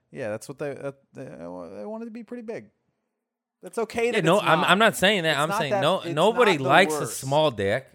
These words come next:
Speaker 2: Everybody knows that. But I'm just saying, uh, I would say I'm not a woman, uh, nor have I taken a poll, but in general, most normal women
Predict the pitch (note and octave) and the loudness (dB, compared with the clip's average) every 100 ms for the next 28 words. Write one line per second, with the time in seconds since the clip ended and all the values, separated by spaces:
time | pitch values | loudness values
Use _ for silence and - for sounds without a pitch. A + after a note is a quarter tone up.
0 | - D3 F3 C3+ G#2 F#2+ G2+ A#2 C3 F2+ | -2 0 2 0 -2 -4 0 2 0 -2
1 | F#2 G#2 F2 - _ _ _ _ B2+ C#3+ | -2 0 -2 -6 _ _ _ _ -4 -2
2 | C3 C#3+ C3 A2+ - G#2 G2 - G#2+ B2+ | -4 -2 -2 -2 -4 -2 -2 -2 -2 0
3 | C#3 C3 - B2 A#2 A#2 - A2 A2+ C3+ | -2 -6 -8 -4 -2 -2 -6 -8 -6 -4
4 | D3 B2 G#2+ A2+ A2+ A2 - G#2 G#2 A2 | -4 -4 -6 -6 -6 -6 -10 -8 -4 -2
5 | A2+ G#2 F#2+ A#2 G2+ F#2 G2 G#2 G#2 G#2 | 0 -2 -4 -6 -8 -8 -4 -4 -4 -4
6 | B2 B2+ A2 A#2 B2 G#2+ F#2+ G#2 _ _ | -4 -4 -2 0 0 0 -2 -4 _ _
7 | _ G2 A2 C#3 E3 - _ _ - G#2 | _ -2 0 0 -4 -14 _ _ -12 -4
8 | A2 C#3+ D#3+ C#3+ A#2+ G#2+ A#2 G#2+ F2+ F#2 | 2 2 2 -2 -4 0 0 0 -2 -6
9 | A#2+ | -10